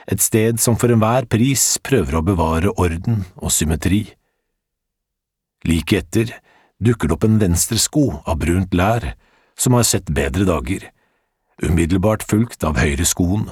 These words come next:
Den virker enda mer medtatt. Tuppen er litt slitt, på et par steder har overlæret små, lyse flekker. Skoene blir stående ubesluttsomme en liten stund,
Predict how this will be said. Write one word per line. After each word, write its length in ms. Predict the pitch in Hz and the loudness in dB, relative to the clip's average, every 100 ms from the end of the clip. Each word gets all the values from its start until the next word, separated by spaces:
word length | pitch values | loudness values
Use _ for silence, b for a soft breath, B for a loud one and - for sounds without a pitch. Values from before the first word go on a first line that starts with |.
| - _ _ _ _ _ _ - | -12 _ _ _ _ _ _ -2
Den 240 | 104 131 | 0 2
virker 280 | 127 - 113 131 | 2 2 0 2
enda 300 | 85 64 82 | 0 0 0
mer 220 | 87 90 | 2 2
medtatt. 600 | 92 92 - 113 - - - _ _ _ _ - | 0 0 -4 -6 -8 -16 -16 _ _ _ _ -2
Tuppen 480 | 104 95 151 98 80 | -2 0 0 2 2
er 140 | 85 | 0
litt 160 | 104 - | 0 0
slitt, 480 | 104 120 - - - b b b | 0 0 -4 -16 -16 b b b
på 80 | 127 | -2
et 80 | - | 2
par 120 | 131 | 0
steder 440 | - - 107 92 127 | 2 2 2 2 2
har 140 | 107 | 2
overlæret 680 | 123 85 76 80 85 101 120 | 2 0 0 2 2 0 -2
små, 360 | - 90 87 107 | 0 2 2 2
lyse 400 | 95 87 62 101 - | 2 2 0 -2 -2
flekker. 440 | 98 - 117 - - _ _ _ _ _ _ - | -2 -2 -4 -4 -14 _ _ _ _ _ _ -6
Skoene 480 | - 98 104 135 110 | 0 2 4 2 2
blir 140 | 95 | 0
stående 440 | - 110 69 78 - | 2 0 0 0 0
ubesluttsomme 840 | 95 62 98 - 92 - 120 127 | -2 -2 -2 -2 -2 -2 0 2
en 140 | 95 90 | 2 2
liten 240 | 82 80 | 0 -2
stund, 320 | - 90 95 | -2 -2 -2